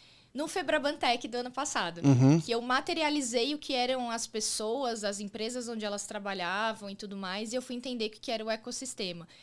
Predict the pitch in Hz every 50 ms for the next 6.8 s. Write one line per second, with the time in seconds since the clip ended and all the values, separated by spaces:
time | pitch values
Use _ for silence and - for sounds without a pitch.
0 | - _ - 226 220 220 226 226 - 233 233 233 - 226 226 220 220 214 190 214
1 | 247 254 - 240 247 254 254 269 254 254 247 277 262 262 247 247 254 254 233 214
2 | 214 214 196 196 202 226 247 254 254 - - - _ _ _ _ - 208 226 240
3 | 214 208 185 170 170 165 160 - - - 214 220 - 247 226 214 220 214 226 240
4 | 240 240 226 220 208 214 208 - 226 220 214 196 202 - - - 202 202 220 214
5 | 214 208 202 - - 190 - - 190 196 196 - 220 - 208 208 202 196 190 185
6 | 190 190 185 175 - 185 190 185 - 175 170 185 262 - -